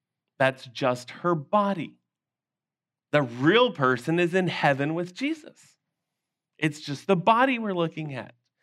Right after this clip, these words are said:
Matthew asked, um, "What? How did she die?" And Laura was trying to explain it to him, and he said, "Oh, her batteries ran out." Laura said,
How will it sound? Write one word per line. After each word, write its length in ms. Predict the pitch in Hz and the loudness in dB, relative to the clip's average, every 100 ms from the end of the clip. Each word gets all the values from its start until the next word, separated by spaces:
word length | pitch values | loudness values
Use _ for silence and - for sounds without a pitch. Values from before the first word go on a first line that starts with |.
| _ _ - | _ _ -4
Matthew 500 | 127 135 151 156 135 | 2 4 2 0 2
asked, 460 | 120 123 120 120 - | 4 2 0 -6 -16
um, 360 | 117 110 107 110 _ _ _ _ _ | -6 -4 -4 -8 _ _ _ _ _
"What? 180 | 135 131 | -2 -2
How 340 | - - 151 | -2 -2 -2
did 200 | 139 131 | -2 -6
she 180 | 123 143 | -8 -10
die?" 380 | 135 160 220 170 _ _ _ _ _ _ _ _ _ _ _ _ _ _ _ | -8 -8 -12 -20 _ _ _ _ _ _ _ _ _ _ _ _ _ _ _
And 120 | - 127 | -12 -4
Laura 200 | 143 156 | -2 -2
was 140 | 143 | -4
trying 180 | - 156 | -4 -2
to 60 | |
explain 280 | 131 - 143 | -4 -6 -6
it 120 | 143 | -6
to 100 | 123 | -8
him, 200 | 120 113 117 | -12 -12 -12
and 260 | 120 113 | -12 -12
he 200 | 110 123 | -12 -14
said, 400 | 117 - 117 110 110 - | -16 -20 -20 -20 -20 -18
"Oh, 300 | 110 107 107 _ _ | -18 -18 -20 _ _
her 120 | 131 | -14
batteries 640 | 120 120 117 113 107 104 | -6 -2 -2 -4 -10 -14
ran 240 | 110 104 101 | -18 -18 -16
out." 200 | 98 _ _ _ _ _ _ _ _ _ _ _ _ _ _ _ | -18 _ _ _ _ _ _ _ _ _ _ _ _ _ _ _
Laura 140 | - 123 | -12 -10
said, 280 | 120 127 | -10 -16